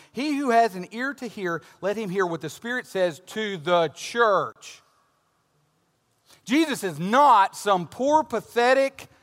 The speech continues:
beggar standing at the door of your heart knocking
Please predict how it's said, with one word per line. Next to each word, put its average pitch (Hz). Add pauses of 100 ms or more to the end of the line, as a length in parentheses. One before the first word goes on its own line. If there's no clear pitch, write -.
(1120)
beggar 185 (140)
standing 262
at 220
the 214
door 214
of 185
your 208
heart 208
knocking 170